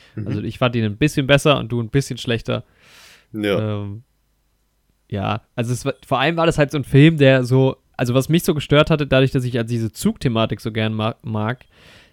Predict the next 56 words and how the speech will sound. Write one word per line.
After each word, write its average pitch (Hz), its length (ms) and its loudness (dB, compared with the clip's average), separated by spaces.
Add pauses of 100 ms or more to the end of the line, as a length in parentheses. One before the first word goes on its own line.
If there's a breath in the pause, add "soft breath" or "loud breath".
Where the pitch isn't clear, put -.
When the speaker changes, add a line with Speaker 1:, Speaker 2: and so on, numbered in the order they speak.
Speaker 2:
dass 120 160 0
da 127 140 6
so 120 80 -2
ein 117 40 -2
bisschen 131 220 0
verpasste 117 340 -2
Chancen 107 400 -4
waren. 98 180 -2
Man 98 100 -2
hätte 101 160 -2
da 101 60 0
irgendwie 104 160 -2
noch 104 80 -4
mehr 101 200 0
Speaker 1:
Ja. 101 80 -2
Speaker 2:
rausholen 110 320 0
können. 110 320 -6 (1200 soft breath)
Und 110 140 -4
es - 60 -14
war 113 100 0
halt 113 120 2
auch 101 120 -4
einfach 107 180 -6
seltsam 107 640 -2
irgendwie, 104 340 -4
dass - 280 -6 (100)
dann 98 380 -4
nochmal 107 200 -2
so 101 80 -4
eine 98 120 -2
Actionsequenz 120 640 -2
und 120 100 -8
so 127 100 -2
vorkam. 117 520 2
Also 110 160 0
das, 113 280 -8
Speaker 1:
<laughs> - 40 -20
Speaker 2:
was 107 200 -6
wir 120 80 0
ja 110 60 2
jetzt 107 160 -2
für 110 60 -6
den, 110 580 -6
äh, 107 280 -2
Tod 117 160 -2
auf 113 100 -2
dem 117 100 -4
Nil 120 120 4
auch 120 120 0
befürchtet 143 480 2
hatten. 120 320 -6 (520 soft breath)
Speaker 1:
Ja. 95 380 2 (180)
Speaker 2:
Das - 180 -16
war - 120 -12
einfach, 113 220 -12
ja, 101 240 -12